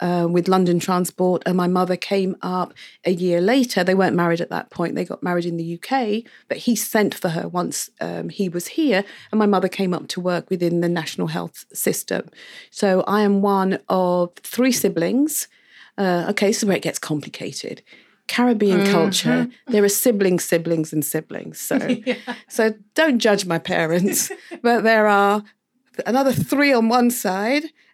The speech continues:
Speaker 1: and another two on the other side. Mummy, please don't, please don't down on me for saying that. And Daddy, same thing applies.
Speaker 2: Facts are facts.
Speaker 1: Yeah. So I have three siblings from, uh, my mum and dad in the U K,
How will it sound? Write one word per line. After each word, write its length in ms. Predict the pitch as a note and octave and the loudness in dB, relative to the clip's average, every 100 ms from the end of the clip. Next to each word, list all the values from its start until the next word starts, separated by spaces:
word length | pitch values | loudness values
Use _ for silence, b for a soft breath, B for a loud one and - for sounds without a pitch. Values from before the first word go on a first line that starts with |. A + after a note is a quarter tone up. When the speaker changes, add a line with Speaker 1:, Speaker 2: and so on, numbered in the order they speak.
| - | 0
Speaker 1:
and 160 | A3+ | 2
another 300 | A3 G#3+ G3 | 4 4 2
two 480 | G3+ - A#3+ G3 G3+ | -2 2 2 4 2
on 220 | F#3 F#3 | -2 -2
the 100 | F#3+ | 0
other 220 | F#3 E3+ E3 | -2 -2 -4
side. 580 | - - - - G3+ - - | -4 -6 -4 -6 -6 -14 -2
Mummy, 400 | A3 B3 C4+ C4+ - | 2 4 4 0 -4
please 340 | - C4 A#3 F#3 | 0 2 2 0
don't, 400 | F#3 F3 F3 D#3+ _ _ _ - | 0 2 0 -4 _ _ _ 0
please 300 | D#4+ A#3+ G#3 | 2 2 2
don't 260 | F#3+ E3 | 0 2
down 300 | E3+ E3+ E3+ | 0 0 0
on 100 | E3 | 0
me 140 | D#3+ - | 0 -2
for 100 | E3+ | -2
saying 320 | - E3+ F3 | -2 0 0
that. 180 | F#3 F3+ | -2 -2
And 120 | F3+ | -2
Daddy, 480 | G3 F3+ F#3 F3+ - - | 0 2 0 -2 -6 -14
same 300 | - F#3 F3 | 0 2 2
thing 220 | - E3+ | 2 2
applies. 460 | F3 - - - F3+ | 2 -2 -2 -2 0
Speaker 2:
Facts 260 | F#3+ F#3+ | 0 0
are 60 | F#3+ | -4
facts. 300 | - D3+ - | -6 -8 -6
Speaker 1:
Yeah. 280 | F#3+ - - | -4 -2 -4
So 260 | - G#3 G#3 | -4 0 2
I 120 | G#3+ | 2
have 480 | F#3+ G#3+ G3+ G3 G3 | 0 0 2 0 -2
three 280 | - C#4 | -2 0
siblings 640 | B3 A#3 G#3 F#3+ F#3 F#3 - | 0 0 0 -2 0 -2 -6
from, 600 | - G3 F3+ F3+ F3+ F3+ _ - | -2 0 0 0 -2 -4 _ -6
uh, 240 | F3+ F3 | -4 -2
my 280 | F3 F3 F3+ | -2 -2 0
mum 440 | F3 F3+ F3 F3 - | 0 0 0 -2 -4
and 160 | F3 E3+ | -4 -2
dad 380 | F3+ E3 F3 - b b _ - | -2 -2 -4 -8 b b _ 0
in 160 | G3+ | 2
the 100 | F3 | 2
U 200 | E3+ E3+ | 0 -2
K, 180 | E3 - | -4 -12